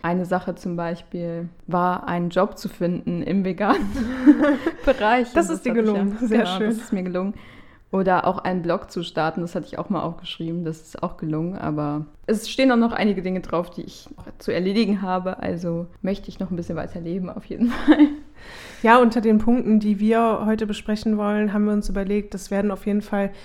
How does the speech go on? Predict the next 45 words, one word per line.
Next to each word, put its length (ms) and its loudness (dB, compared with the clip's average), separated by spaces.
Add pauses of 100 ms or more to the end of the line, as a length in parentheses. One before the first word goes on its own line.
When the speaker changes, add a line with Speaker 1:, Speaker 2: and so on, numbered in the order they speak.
(200)
Speaker 2:
natürlich 400 -2
Sachen 320 0
sein, 280 0
die 120 -2
wir 100 -2
vielleicht 280 -4
selbst 240 0
sogar 160 -4
schon 180 -6
gemacht 380 -2
haben 400 0
und 240 -2
die 140 -2
wir 120 -2
empfehlen 460 2
können, 400 0 (640)
ähm, 360 2
oder 280 2
auch 60 -8
Sachen, 360 -2
die 120 -2
auf 140 -6
unserer 400 4
persönlichen 840 4
To-Do-Liste 580 0
noch 180 -2
stehen, 600 -2 (340)
aber 280 -2
auch 280 0 (280)
Sachen, 360 -4
die 160 -4
einfach 360 -4
allgemein, 680 4
glaube 240 4
ich, 160 -2
irgendwie 260 2
so 140 -2
zum 260 2
veganen 320 2
Leben 160 2
dazugehören, 720 -2
würde 140 -6
ich 80 -12
sagen, 360 -6
ne? 140 -4